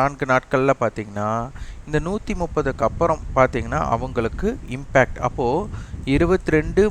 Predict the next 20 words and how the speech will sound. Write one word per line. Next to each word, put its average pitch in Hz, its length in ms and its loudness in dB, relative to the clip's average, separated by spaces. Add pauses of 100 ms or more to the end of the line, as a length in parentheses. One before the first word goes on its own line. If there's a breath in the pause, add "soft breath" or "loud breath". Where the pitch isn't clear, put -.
(120)
முன்னூத்தி 147 460 -2 (120)
ஐம்பது 139 400 2 (160)
மைனஸ் 160 460 0 (540 loud breath)
நூத்தி 175 360 -2
முப்பது 151 400 2 (920)
அப்ப 160 160 2 (140)
இருபத்தி 190 440 4
ரெண்டாயிரத்தி 170 500 6 (160)
இருநூத்தி 165 420 2 (140)
இருபதுல 147 500 4 (120)
சந்தை 160 320 4 (140)
வந்துட்டு 139 340 -2
ஒரு 156 160 -2
சப்போர்ட் 156 400 4
எடுத்திருக்கணும். 156 520 0 (840 loud breath)
அப்ப 147 200 4
அங்க 131 140 -2 (100)
சப்போர்ட் 202 440 6
எடுக்கலைங்கும் 165 580 4
போதே 131 220 2